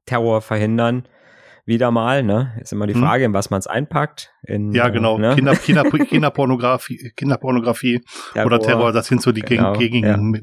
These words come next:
Speaker 1: Oder
Speaker 2: Methoden.
Speaker 1: Klima. <laughs>
Speaker 2: Na, ich glaub, Klima nicht so sehr, aber ich
Speaker 1: Ja,
Speaker 2: glaub, das
Speaker 1: Klima
Speaker 2: sind die
Speaker 1: kommt noch.
Speaker 2: <laughs> Klima, Klima
Speaker 1: <laughs>
Speaker 2: kommt noch, genau. Ähm, das ist ein, ist, ist ein bisschen schwierig. Und, aber
Speaker 1: Mhm.
Speaker 2: man darf sich auch, äh, auch wenn die Ende-zu-Ende-Verschlüsselung gegeben wäre,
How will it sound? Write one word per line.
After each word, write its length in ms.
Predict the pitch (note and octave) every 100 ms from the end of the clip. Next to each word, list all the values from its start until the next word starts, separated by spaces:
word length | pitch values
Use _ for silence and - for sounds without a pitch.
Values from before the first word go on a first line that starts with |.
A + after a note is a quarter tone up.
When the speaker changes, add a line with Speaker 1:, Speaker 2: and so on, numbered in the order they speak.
| A2+
Speaker 1:
Oder 160 | B2 A2
Speaker 2:
Methoden. 40 |
Speaker 1:
Klima. 480 | A2 A2+ G2 F#2 - -
<laughs> 100 | - F#3+ A#3+ B3+ - C4 - -
Speaker 2:
Na, 120 | - -
ich 60 |
glaub, 180 | C3+ -
Klima 240 | D3 D3+
nicht 140 | C#3 C3+
so 80 | C3
sehr, 180 | C3+
aber 160 | A#2+ C3
ich 60 | B2
Speaker 1:
Ja, 160 | C#3+
Speaker 2:
glaub, 20 |
das 120 | B2 D3
Speaker 1:
Klima 140 | C#3
Speaker 2:
sind 20 |
die 40 | A#2+
Speaker 1:
kommt 200 | A2 G#2
noch. 220 | G2+ -
Speaker 2:
<laughs> 240 | D#3+ - -
Klima, 340 | G3 F3+ - - D#3+
Klima 380 | D#3 G#3 - -
Speaker 1:
<laughs> 160 | - F3+
Speaker 2:
kommt 200 | D3 - - - -
noch, 180 | D#3+ - -
genau. 260 | C3 A2+ - - - E3+ E3
Ähm, 180 | B2 A2+ - C3
das 160 | A#2+ A2+
ist 140 | B2+
ein, 120 | C3
ist, 200 | A#2+ B2+
ist 160 | B2+ -
ein 60 | B2
bisschen 200 | - A#2
schwierig. 460 | - A#2+ A#2+ A2+
Und, 160 | A2+ A#2 -
aber 160 | B2
Speaker 1:
Mhm. 60 | B2
Speaker 2:
man 580 | B2 C#3 B2+ D3+ C#3+ B2+
darf 200 | C#3 C#3+
sich 220 | C#3+ C#3+
auch, 200 | C3+ -
äh, 240 | C3 A#2+ A#2+
auch 320 | - C3 B2+ B2
wenn 220 | C#3+ C3 - -
die 160 | B2+
Ende-zu-Ende-Verschlüsselung 960 | B2+ D3+ C#3 C3 C#3+ C#3+ C3 C#3+ - A#2
gegeben 460 | G#2+ G#2+ G#2+ G2
wäre, 380 | G#2+ C3 D#3